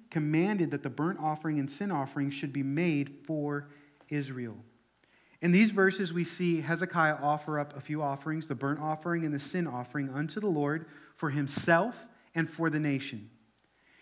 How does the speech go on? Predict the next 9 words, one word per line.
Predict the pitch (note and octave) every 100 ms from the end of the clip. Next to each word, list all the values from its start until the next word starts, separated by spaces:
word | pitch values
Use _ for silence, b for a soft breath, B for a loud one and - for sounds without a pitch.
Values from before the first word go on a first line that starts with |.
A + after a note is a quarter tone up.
| b
This | D3 G3+ G#3+
was | A3 A3
to | G#3
make | F#3+ F3+
atonement | D#3+ - - G3+ A3+ G#3+ F3 -
for | F3 F#3+
the | F#3
nation | E3+ F#3 F3+ D#3+ C#3+
and | D3 E3+ F#3